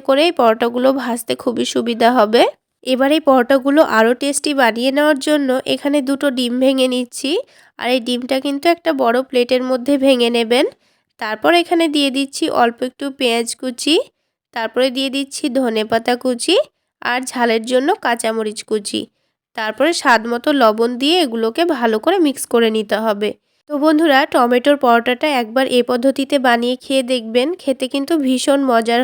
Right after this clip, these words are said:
হয়। আর একবার কাউকে বানিয়ে খাওয়ালে কিন্তু আবার বানানোর রিকোয়েস্ট আসবে, এতটাই টেস্টি হয়। তো ডিমটাকে খুব ভালো করে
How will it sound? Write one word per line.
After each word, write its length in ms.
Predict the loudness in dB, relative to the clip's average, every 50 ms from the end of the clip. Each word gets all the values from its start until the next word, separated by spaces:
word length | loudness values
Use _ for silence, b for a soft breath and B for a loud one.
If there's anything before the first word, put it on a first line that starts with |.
| 2
হয়। 180 | 4 4 4 2 0 b b b b _ _ -12
আর 120 | -8 -6 -4 -2 -2 -2
একবার 260 | -2 -2 -2 -2 0
কাউকে 320 | 2 2 2 2 4 2 2 4 2
বানিয়ে 260 | 2 2 2 2 0 0
খাওয়ালে 300 | 2 2 2 4 4 2 0 0
কিন্তু 260 | -2 -2 -2 -2 -2 -2 0 0 0
আবার 160 | 2 2 2 2 4
বানানোর 400 | 2 2 2 2 2 2 2 2 2 2
রিকোয়েস্ট 420 | 0 0 0 0 0 0 0 0 2 2 2
আসবে, 240 | 2 2 0 -2 -2 0 0 0 -2
এতটাই 380 | 0 0 -2 0 2 2 2 2 2 0
টেস্টি 360 | -4 -4 -4 -6 -8 -8 -6 -4 -4
হয়। 180 | -4 -4 -4 -6 _ _ _ _ _ _ _ -6
তো 40 | -4 -2 0
ডিমটাকে 440 | 0 0 0 0 0 0 0 -2 -4
খুব 160 | -2 -4 -4 -4 -2 0
ভালো 200 | 0 0 2 0 0
করে 160 | 0 0 0